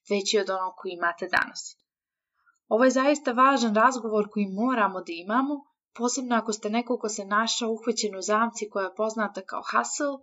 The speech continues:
i ako ste neko ko je dio hustle harder kulture. Vidite, kada se više trudite u svom poslu,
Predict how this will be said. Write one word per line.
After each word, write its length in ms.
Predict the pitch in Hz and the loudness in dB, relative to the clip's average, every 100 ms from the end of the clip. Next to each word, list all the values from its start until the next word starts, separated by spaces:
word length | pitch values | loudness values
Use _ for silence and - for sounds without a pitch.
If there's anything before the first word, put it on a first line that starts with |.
| _ _ | _ _
i 120 | 226 208 | -6 -4
ako 140 | 214 | -4
ste 180 | - 214 | -2 0
neko 300 | 233 240 240 | 0 0 -2
ko 80 | 202 | -2
je 140 | 190 220 | -2 0
dio 180 | 240 208 | 0 0
hustle 260 | 220 214 202 | -2 -2 4
harder 400 | 202 196 190 185 - | 8 8 4 -10 -8
kulture. 440 | 180 170 - - - _ _ _ - - - _ _ | -12 -8 -12 -12 -20 _ _ _ -20 -20 -20 _ _
Vidite, 560 | 214 247 320 - - - _ _ _ - | -2 2 2 2 -2 -4 _ _ _ -10
kada 180 | - 226 | -2 0
se 180 | 233 214 | 4 4
više 380 | 247 277 240 | 4 2 0
trudite 480 | 214 240 254 226 220 | 0 -2 2 0 0
u 40 | 208 | -6
svom 360 | 220 240 214 | -2 0 0
poslu, 440 | 226 254 254 269 | -2 -2 -2 -2